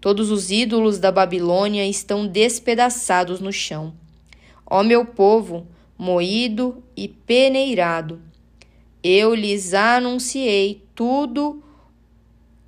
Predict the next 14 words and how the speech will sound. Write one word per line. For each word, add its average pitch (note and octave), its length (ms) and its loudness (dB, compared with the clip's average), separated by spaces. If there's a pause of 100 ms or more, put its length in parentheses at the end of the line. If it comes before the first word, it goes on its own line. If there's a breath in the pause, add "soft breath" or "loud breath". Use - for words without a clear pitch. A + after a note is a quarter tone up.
(120)
que A3+ 300 0
o B3+ 140 -2
Senhor A#3 560 0
dos A3 160 -4
Exércitos G#3+ 680 -2
disse, F3 500 -10 (600 soft breath)
tudo C4 400 -2
que B3+ 160 -6
o A3 80 -2
Deus G3 460 2
de G#3+ 80 -6
Israel G#3+ 500 -2
me E3+ 160 -8
falou." F3 540 -6